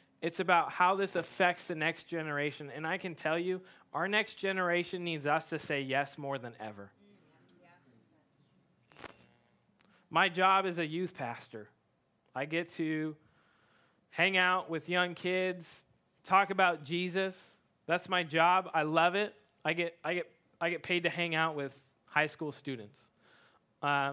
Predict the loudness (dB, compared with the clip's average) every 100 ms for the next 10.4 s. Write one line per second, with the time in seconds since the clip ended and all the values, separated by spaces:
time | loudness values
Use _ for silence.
0 | -6 -8 -6 -6 -2 0 2 0 0 -2
1 | 2 2 2 0 -2 0 -2 -2 -10 -14
2 | -14 -20 _ _ -12 -8 -8 -10 -16 -20
3 | -20 -20 -20 -20 -20 _ _ -10 -4 -4
4 | -6 -8 0 0 0 -6 -8 _ _ -14
5 | 0 2 2 -2 -2 -2 2 2 0 -2
6 | _ -6 -4 -4 -8 -20 -20 -20 -20 -20
7 | -20 _ _ -20 -20 _ _ _ -16 -6
8 | -2 -2 -2 -4 -2 -2 -6 -4 0 2
9 | 2 -2 -6 -2 0 0 -2 -6 -4 -4
10 | -2 -4 -4 -8